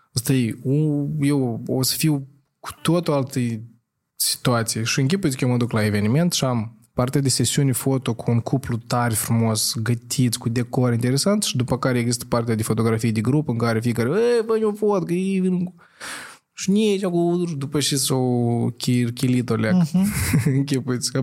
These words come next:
Speaker 1: cum crezi? Ele contrastează tare, la nunți tare, de asta că, că e tot împreună acolo. Eu sunt ca... Păi sunt prestator de servicii, pe locuri pot să mă simt ca un cățăluș,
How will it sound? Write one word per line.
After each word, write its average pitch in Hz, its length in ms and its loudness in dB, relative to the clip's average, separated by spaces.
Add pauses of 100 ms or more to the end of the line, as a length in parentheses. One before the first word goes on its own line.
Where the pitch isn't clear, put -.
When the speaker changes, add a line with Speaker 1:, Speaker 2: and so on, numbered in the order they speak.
Speaker 1:
cum 151 180 2
crezi? 120 300 0 (180)
Ele 143 160 0
contrastează 180 720 0
tare, 160 220 0
la 127 180 2
nunți 185 500 2
tare, 180 500 2
de 143 240 -2
asta 170 280 0
că, 170 100 -6 (180)
că 170 100 -4
e 170 60 2 (100)
tot 185 260 0
împreună 160 560 0
acolo. 120 340 -2
Eu 147 220 2
sunt - 140 -6
ca... 147 220 -2 (880)
Păi 147 120 2
sunt 170 220 2
prestator 127 520 0
de 151 80 -2
servicii, 127 480 0
pe - 80 0
locuri 170 360 0
pot 170 160 -2
să - 80 -4
mă 165 80 2
simt 170 160 2
ca 170 80 0
un 156 80 0
cățăluș, 151 540 2